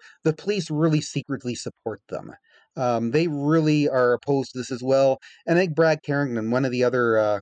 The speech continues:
kind of gurus of this in, in, in Alberta and in Calgary, um, at the, at the grocery store, when he was trying, trying to calm Artur Pawlowski down, uh, saying, "Don't worry, that when the truth comes out, they will be on our side." And of course, the truth being that, uh, it's a,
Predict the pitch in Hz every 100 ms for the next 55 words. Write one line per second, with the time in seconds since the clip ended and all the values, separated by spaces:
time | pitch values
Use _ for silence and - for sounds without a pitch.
0 | - 117 104 120 127 120 110 110 107 -
1 | 110 110 107 110 117 104 104 - 113 113
2 | 101 107 110 107 120 123 117 107 101 -
3 | - - - 127 120 117 117 - - 160
4 | 147 143 147 147 131 - - 170 160 165
5 | - 123 113 - _ _ _ 147 147 143
6 | - 170 175 175 170 185 160 - 143 139
7 | 151 127 135 135 120 120 117 110 120 113
8 | 107 104 107 - _ _ - 131 120 -
9 | 127 127 151 180 190 160 160 151 139 143
10 | 135 127 - 196 196 - 175 156 143 135
11 | 135 139 147 135 131 123 117 117 107 107
12 | 104 110 92 67 98 131 - 135 - 120
13 | - 151 147 - 131 127 120 117 - -
14 | - 117 110 117 107 107 110 107 110